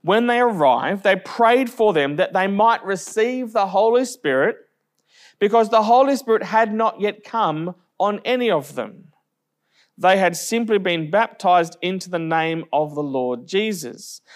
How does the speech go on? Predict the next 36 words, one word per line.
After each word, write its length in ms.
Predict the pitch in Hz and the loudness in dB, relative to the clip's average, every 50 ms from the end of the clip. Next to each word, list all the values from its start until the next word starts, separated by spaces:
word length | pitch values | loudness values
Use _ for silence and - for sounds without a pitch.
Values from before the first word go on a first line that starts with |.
| - - - _ | -20 -20 -14 _
Then 200 | - 208 214 220 | -2 0 0 0
Peter 260 | 208 220 247 254 269 269 | 0 2 2 2 2 2
and 120 | 262 226 | 0 2
John 200 | 226 226 220 214 | 0 0 0 -2
placed 440 | 208 - - 214 226 247 233 - - | -4 -2 0 0 0 0 -2 -2 -2
their 100 | 240 233 | -2 -2
hands 340 | 214 208 196 196 190 175 180 | -2 -2 -2 -2 -4 -4 -6
on 100 | 170 156 | -6 -6
them 140 | 151 160 - - | -6 -6 -6 -4
and 240 | 175 185 196 190 | -4 -2 -2 0
they 80 | 190 190 | -2 -2
received 960 | 190 175 170 165 - - - - 240 233 226 175 147 139 139 147 147 - _ _ _ _ _ _ _ _ - | 0 -2 -4 -4 -6 -12 -10 -4 -2 -2 0 0 -2 -4 -6 -8 -10 -14 _ _ _ _ _ _ _ _ -4
the 120 | - 180 185 | -4 -4 -4
Holy 440 | 165 - - 143 127 120 113 117 | -4 -6 -4 -4 -4 -4 -6 -8
Spirit. 480 | 123 - - - - - 208 175 127 - | -10 -12 -14 -8 -2 -2 0 0 -2 -2
They 60 | 117 | -4
were 100 | 123 135 | -4 -4
filled 320 | 139 - - - 175 170 170 | -6 -10 -10 -6 -4 -2 -2
with 80 | 175 | -2
the 80 | 165 151 | -4 -2
Holy 180 | 139 123 131 | -2 -2 -2
Spirit. 240 | 139 - 214 196 - | -2 -2 -2 -2 0
So 160 | - 220 220 208 214 - - - - | 0 0 0 0 -2 -10 -20 -12 -6
if 240 | - 226 247 - - | -2 -2 -2 0 2
you're 240 | 233 226 226 226 - - | 4 4 4 4 2 2
open, 760 | 220 262 285 302 - - - 170 139 131 143 190 254 262 - _ _ _ _ _ _ _ - | 4 4 4 2 0 -4 -4 -4 -4 -4 -6 -8 -10 -12 -14 _ _ _ _ _ _ _ -20
you 360 | - 135 139 156 202 220 226 | -18 -12 -8 -6 -4 -4 -4
can 360 | 220 - - 202 196 196 190 | -6 -8 -8 -6 -6 -4 -4
receive 1000 | 180 160 156 151 151 - - - - 214 214 196 151 139 131 131 135 135 135 135 _ _ _ _ _ - | -4 -4 -4 -4 -4 -8 -12 -6 0 0 2 2 0 -2 -4 -6 -8 -8 -10 -14 _ _ _ _ _ -2
the 120 | - 160 | 0 0
Holy 440 | 165 160 - - 127 123 120 117 120 | 0 0 -4 -4 -4 -4 -4 -4 -6
Spirit 500 | 120 - - - 127 123 123 117 - - | -10 -12 -12 -6 -4 -4 -4 -4 -6 -8
today. 460 | - - 127 156 180 165 127 117 113 113 _ _ _ _ _ _ _ _ _ _ _ _ _ _ _ | -12 -6 -2 0 0 0 -2 -4 -10 -18 _ _ _ _ _ _ _ _ _ _ _ _ _ _ _
The 100 | - 196 | -6 -6
third 460 | 185 - - 240 247 254 254 240 247 - | -6 -4 0 2 4 4 4 2 0 0
category 640 | - 196 175 165 156 135 131 131 127 160 226 247 | 0 0 2 0 0 -2 -4 -4 -4 -4 -8 -12